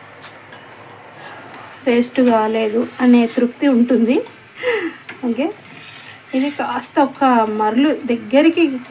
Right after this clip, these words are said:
ఆ, పొంగు వస్తుందేమో అనే టైంలో మనం ఇందాక నేను మిక్సీ పట్టాను కదా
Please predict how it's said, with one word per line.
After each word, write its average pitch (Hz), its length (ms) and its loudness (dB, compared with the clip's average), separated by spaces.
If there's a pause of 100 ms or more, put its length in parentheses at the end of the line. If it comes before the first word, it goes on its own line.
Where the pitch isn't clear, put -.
ఆ, 202 380 -4 (600)
పొంగు 277 300 8
వస్తుందేమో 285 1080 6 (140)
అనే 247 240 6 (100)
టైంలో 262 580 4 (920)
మనం 247 240 6
ఇందాక 240 420 2
నేను 240 420 2
మిక్సీ 220 360 -4
పట్టాను 240 440 0
కదా 220 280 0